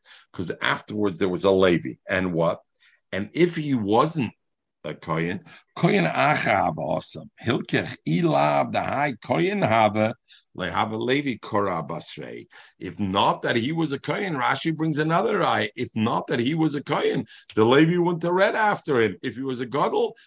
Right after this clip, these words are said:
lo nispar the chavila, you would have the other kohen would have lain before. We knew there was a kohen there. So if this wasn't a kohen, let's say he went first because of a gadol, but still it wouldn't take away, um, it wouldn't take away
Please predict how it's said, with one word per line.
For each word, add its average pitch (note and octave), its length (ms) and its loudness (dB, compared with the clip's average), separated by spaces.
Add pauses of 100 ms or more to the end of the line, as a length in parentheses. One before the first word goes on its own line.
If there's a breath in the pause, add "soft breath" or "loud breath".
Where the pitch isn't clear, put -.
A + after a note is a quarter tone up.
lo A#2+ 160 2
nispar D#3+ 480 0
the G3 60 -8
chavila, F3+ 540 0
you C#3+ 140 -2
would C#3 120 2
have C3 280 0
the D#3 240 -4
other F3 220 -2
kohen A#3+ 420 -2
would F3 120 -2
have C#3+ 80 2
lain A2+ 300 2
before. G#2+ 400 -4
We B2 180 -4
knew G#3 280 -2
there C#4+ 120 -2
was D#3+ 180 -2
a C3+ 80 0
kohen A2 420 -2
there. F2 280 -6 (300 loud breath)
So E2 200 -10
if E2+ 140 -8
this D3+ 200 -6
wasn't D3 300 -6
a A#2+ 60 -8
kohen, G3+ 340 -4
let's C#3+ 360 -4
say G#3+ 200 -2
he E3 140 -4
went D#3 320 -6
first F3 480 -6
because C#3 320 -8
of C3 100 -4
a B2+ 80 -4
gadol, F3+ 720 0 (320 soft breath)
but A2+ 180 -2
still G3 380 0
it D3+ 100 0
wouldn't E3 260 0
take C#3+ 260 -2
away, B2+ 600 2 (140)
um, G2 600 2 (120)
it A2+ 200 -2
wouldn't B2 280 0
take A2 240 -8
away F#2 460 -4